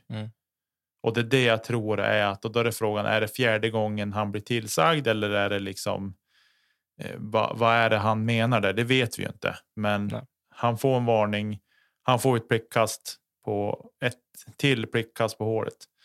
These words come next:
Speaker 2: eh, vet jag. Och det är ju för tidsvarningen. Men, eh, ja, i alla fulla fall så, eh, det är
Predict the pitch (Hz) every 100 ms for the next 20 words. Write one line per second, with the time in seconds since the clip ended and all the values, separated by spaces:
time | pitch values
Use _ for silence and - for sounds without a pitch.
0 | - - - _ - 107 95 101 107 110
1 | 101 - 101 - 117 113 110 110 104 104
2 | - 104 101 120 110 104 101 101 - 117
3 | 110 110 110 107 104 104 _ _ _ _
4 | _ - 113 - _ _ _ _ _ _
5 | _ _ _ - 120 117 110 120 113 104
6 | 117 113 - 113 107 104 101 - - -
7 | - - 104 - _ _ _ _ _ _
8 | - 110 107 107